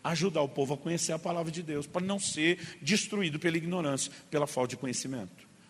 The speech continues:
Hoje eu olho pra trás e percebo que essa indignação não era só uma constatação minha. Não tinha maturidade naquela fase de adolescência pra ter chegado à constatação de necessidade.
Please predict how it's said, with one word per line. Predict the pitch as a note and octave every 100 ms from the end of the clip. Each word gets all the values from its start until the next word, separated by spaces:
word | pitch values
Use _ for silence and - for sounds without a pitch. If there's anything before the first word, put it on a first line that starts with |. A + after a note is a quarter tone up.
| -
Hoje | B2 A#2+
eu |
olho | C3 E3+
pra | F#3 F#3
trás | E3 C3 G2 - - - - -
e |
percebo | A#2 B2+ - C3+
que | C#3+
essa | C3+ D3
indignação | C3+ C3 D3 C#3 - B2+ A2 - - -
não | F#3+ F3+
era | C#3+
só | - C3+
uma | A#2
constatação | - C3 - A#2 A#2 G#2+ B2
minha. | A2 G#2 G2+ - - - - - -
Não | F#3
tinha | - E3+
maturidade | D3+ F3 - - F#3 E3 D#3+ C#3+ D3 A#2+ A#2+
naquela | A#2+ C#3+ C3
fase | - D3 C#3
de |
adolescência | C3+ D3 C#3+ - A#2 G2+ - - - -
pra |
ter | C3+ E3
chegado | - C3+ B2+ D3+ C#3 - -
à | - C#3
constatação | - F#3+ - E3+ - D3 - D3+
de | C#3
necessidade. | D3 - C#3 D#3 D3+